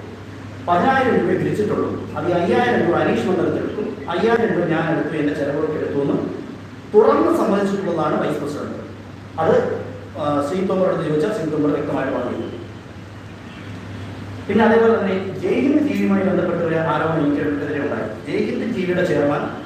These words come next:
നെല്ലിക്കുന്ന ഭാഗത്ത് ഒരു ഹോസ്പിറ്റൽ പണിയാൻ വന്നപ്പോൾ അവിടെ ഈ ഞാനുമായിട്ടാണ് ബന്ധപ്പെട്ടത്.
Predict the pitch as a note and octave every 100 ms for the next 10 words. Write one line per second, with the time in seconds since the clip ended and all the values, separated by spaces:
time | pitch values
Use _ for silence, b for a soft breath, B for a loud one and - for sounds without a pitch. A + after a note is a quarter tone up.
0 | - - - - - - D3 - - B3
1 | A#3+ F3+ F3 E3+ E3 D3+ - A3+ A3 -
2 | D#3+ C#3+ - B2+ - G#2+ A#2 - - -
3 | - D#3+ F3+ F#3 F#3+ - - - - -
4 | - F3 F3 G3 G#3+ G3 E3+ D#3 C#3+ D3
5 | D3+ C3